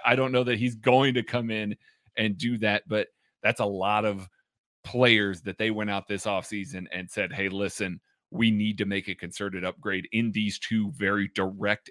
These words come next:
areas." And if you've got both of those guys that are contributing, I don't know what that means for Clyde. Yeah, there's a lot of rotation at the running back position. It's going to happen that these guys are gonna get hurt. Clyde is going to get first crack at this. I fully believe that.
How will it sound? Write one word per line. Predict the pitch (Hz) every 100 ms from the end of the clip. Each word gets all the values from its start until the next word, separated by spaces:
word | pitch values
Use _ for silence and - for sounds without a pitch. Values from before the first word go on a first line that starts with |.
| -
areas." | 104 101 110 117 117 - _ _ _
And | 120 104 - _
if | 135 -
you've | 147 123
got | 127 117 151
both | 107 117 113
of | 110
those | 110 101
guys | 110 104 107
that | 98
are | 92
contributing, | - 98 - 110 113 113 113 110 _ _
I | 110
don't | 113 107
know | 107
what | 101 92
that | 98
means | 95 95 90
for | 90
Clyde. | - 85 - -
Yeah, | 101
there's | 82 87
a | 87
lot | 87 98
of | 104
rotation | 107 107 104 107
at | 98
the |
running | 101 101 95
back | 98 -
position. | 90 101 - 104 98 _ _
It's | - -
going | - 98 107 110
to | 101
happen | 104 101 104 98
that | 87 - _
these | 98 87
guys | 98 92
are | 98
gonna | 117
get | 113 120 -
hurt. | 107 113 -
Clyde | - 98 104 117
is | 98
going | 143 117 117 117 113
to | 110 95
get | - 117 98 - _ _
first | - 123 107 95
crack | - 104 80 -
at |
this. | - - -
I |
fully | - - 131 110
believe | 104 98 95 92
that. | 90 -